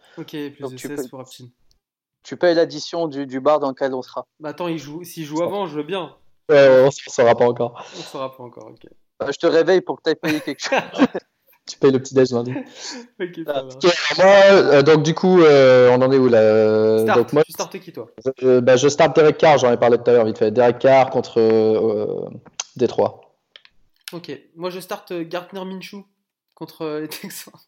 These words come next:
Speaker 3: Ça marche.
Speaker 1: Mais, euh, la particularité, c'est
Speaker 2: C'était
Speaker 1: qu'il est
Speaker 2: pas, tu te dis, c'est bon, c'est porte ouverte, quoi.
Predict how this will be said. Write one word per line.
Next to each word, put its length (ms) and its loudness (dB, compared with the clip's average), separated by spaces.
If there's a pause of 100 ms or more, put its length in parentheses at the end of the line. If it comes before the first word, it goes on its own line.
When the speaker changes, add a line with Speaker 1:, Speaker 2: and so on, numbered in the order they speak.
(500)
Speaker 3:
Ça 160 -12
marche. 180 -12 (240)
Speaker 1:
Mais, 160 -8
euh, 240 -6
la 140 -10
particularité, 600 -14
c'est 100 -18 (100)
Speaker 2:
C'était 0 -
Speaker 1:
qu'il 100 -8
est 140 -10
Speaker 2:
pas, 100 -6
tu 160 -12
te 80 -8 (240)
dis, 80 -14
c'est 160 -12
bon, 100 -8
c'est 220 -12
porte 280 -10
ouverte, 360 -10
quoi. 120 -16